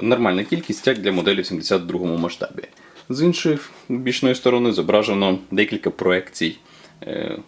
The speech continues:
даного танку з нанесеним на нього камуфляжем. Під такою м'якою обкладинкою знаходиться коробка з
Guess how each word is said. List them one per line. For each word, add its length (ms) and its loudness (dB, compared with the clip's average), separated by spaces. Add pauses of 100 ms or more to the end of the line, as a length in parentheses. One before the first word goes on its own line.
(160)
даного 360 -2
танку 420 -6
з 260 -2 (560)
нанесеним 480 2
на 120 -6
нього 320 -2 (260)
камуфляжем. 500 -2 (4000)
Під 260 -2 (140)
такою 360 2
м'якою 420 2
обкладинкою 920 0 (1080)
знаходиться 480 0
коробка 440 0
з 280 0